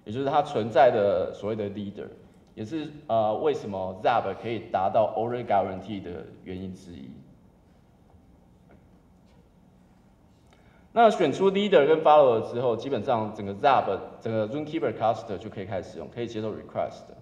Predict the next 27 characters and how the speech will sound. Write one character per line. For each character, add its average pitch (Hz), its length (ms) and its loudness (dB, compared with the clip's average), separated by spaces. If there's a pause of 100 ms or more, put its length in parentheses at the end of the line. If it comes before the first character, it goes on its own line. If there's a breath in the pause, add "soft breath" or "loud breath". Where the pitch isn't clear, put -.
(400 soft breath)
那 160 140 2
它 165 120 4
的 160 160 4
broadcast 151 420 4
update 127 520 2
过 117 180 -4
程 90 260 -10
其 110 160 -14
实 110 140 -8
跟 113 260 -6
Pasos 123 440 -2 (260)
是 87 360 -12 (380)
很 104 140 -6
雷 107 160 -2
同， 107 180 -6 (100)
它 123 120 -2
一 - 20 -4
样 117 160 0
需 113 140 -10
要 110 120 4
经 110 200 -6
过 110 100 -6
三 104 220 -6
个 101 40 -8
阶 95 220 -10
段： 95 240 -2 (400 loud breath)
propose、 117 640 4